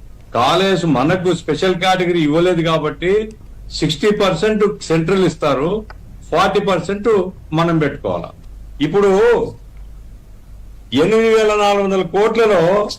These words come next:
అరవై శాతము సెంట్రల్, ఎనిమిది వేల నాలుగు వందల ఎనభై కోట్లు సార్ ఎస్టిమేటెడ్ కాస్ట్. పదహైదు వందల యాభై కోట్లు వైసీపీ గవర్నమెంట్ ఖర్చు పెట్టింది.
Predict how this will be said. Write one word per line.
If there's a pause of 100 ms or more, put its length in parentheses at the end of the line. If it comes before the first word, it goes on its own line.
(280)
అరవై
శాతము (1000)
సెంట్రల్,
ఎనిమిది
వేల
నాలుగు
వందల
ఎనభై
కోట్లు
సార్
ఎస్టిమేటెడ్
కాస్ట్. (1000)
పదహైదు
వందల
యాభై
కోట్లు (320)
వైసీపీ
గవర్నమెంట్
ఖర్చు
పెట్టింది.